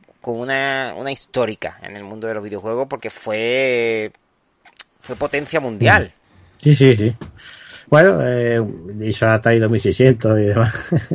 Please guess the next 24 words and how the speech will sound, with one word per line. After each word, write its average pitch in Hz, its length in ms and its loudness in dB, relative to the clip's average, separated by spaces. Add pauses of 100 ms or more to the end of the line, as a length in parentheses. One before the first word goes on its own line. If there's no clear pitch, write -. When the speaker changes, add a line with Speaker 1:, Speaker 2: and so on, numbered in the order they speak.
(120)
Speaker 2:
<laughs> - 520 -16
Es 107 140 -2
una, 107 360 4
una 110 140 0
compañía 110 320 0
súper 104 280 -2
conocida, 92 500 -4
¿no? 95 240 -6
Hizo 90 240 -4
muchos 90 240 2
juegos. 87 300 2 (720)
Eh, 98 760 4
el, 92 400 -4
¿cómo 98 140 -4
se 110 140 0
llama? 101 140 2 (120)
El 101 120 2
Pi-, 117 220 2
el 110 100 2
Pifar. 120 360 4 (420)
¿Te - 80 -8
acuerdas 110 240 4
del 117 80 -2
Pifar? 123 320 0